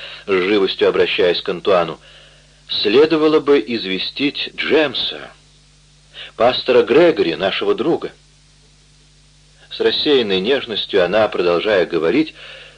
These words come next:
положила руку на плечо Женни и привлекла к себе дочь. Их лица, охваченные несхожей печалью,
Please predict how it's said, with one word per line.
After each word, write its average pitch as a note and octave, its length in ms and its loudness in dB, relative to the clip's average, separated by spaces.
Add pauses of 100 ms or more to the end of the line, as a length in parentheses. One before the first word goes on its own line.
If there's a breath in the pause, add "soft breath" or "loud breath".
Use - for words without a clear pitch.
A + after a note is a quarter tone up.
положила D3 460 4
руку D#3+ 240 0
на C3 100 -4
плечо B2 340 0
Женни D#3 540 -2 (320 loud breath)
и D3+ 240 -4
привлекла A#2+ 580 0
к - 60 -12
себе F#2 300 -4
дочь. - 440 -8 (560 loud breath)
Их D3+ 220 2
лица, D#3 420 2
охваченные B2+ 600 0
несхожей G#2 500 0
печалью, D#3 580 -2